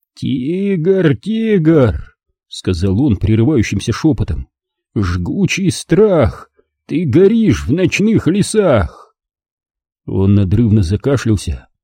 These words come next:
В каждом звуке слышалась мучительная агония. «Мне очень жаль!» — сказал я. Ничего другого не пришло в голову.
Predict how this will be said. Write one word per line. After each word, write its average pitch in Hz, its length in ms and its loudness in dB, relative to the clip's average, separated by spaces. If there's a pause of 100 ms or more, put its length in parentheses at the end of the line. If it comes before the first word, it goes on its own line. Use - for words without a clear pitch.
(240)
В - 120 -20
каждом 104 400 0
звуке 110 400 0
слышалась 117 540 0
мучительная 117 680 2
агония. 104 640 0 (760)
«Мне 95 540 2
очень 135 400 0
жаль!» — 156 420 0 (260)
сказал 107 460 -4
я. 95 320 -2 (800)
Ничего 95 520 -4
другого 120 460 0
не 101 180 0
пришло 117 440 -2
в 80 80 -6
голову. 98 520 0